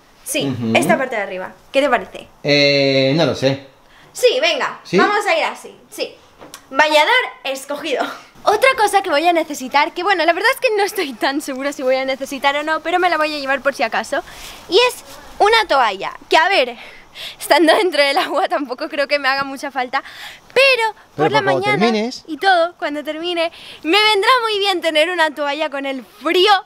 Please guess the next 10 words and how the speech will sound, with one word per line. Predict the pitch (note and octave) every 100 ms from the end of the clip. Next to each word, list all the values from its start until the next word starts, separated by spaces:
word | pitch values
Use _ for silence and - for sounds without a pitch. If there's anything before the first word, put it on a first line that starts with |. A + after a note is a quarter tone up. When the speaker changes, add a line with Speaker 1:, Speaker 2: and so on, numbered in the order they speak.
| _
Speaker 1:
que | D4+
voy | C#4+
a | D4+
pasar, | C#4 C#4 C#4+ C#4 -
entonces | D#4 C#4+ D#4 F4 D4+ -
esto | G4 G#4+ - A#4 - -
también | D#4 D#4+ E4
me | D#4+
lo | C#4+
llevo. | A3 G3+ D3+ C3+